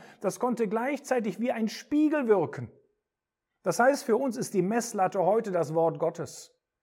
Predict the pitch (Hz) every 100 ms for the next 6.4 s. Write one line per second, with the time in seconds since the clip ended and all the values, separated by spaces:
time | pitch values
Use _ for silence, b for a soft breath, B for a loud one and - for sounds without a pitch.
0 | _ - 170 190 156 226 285 233 220 226
1 | 226 196 185 226 208 202 175 165 170 170
2 | 175 180 175 139 - _ _ _ _ _
3 | _ - 143 202 226 180 180 202 185 175
4 | 160 175 196 196 175 165 156 B B 160
5 | 160 151 190 226 185 156 143 131 131 143
6 | 127 113 120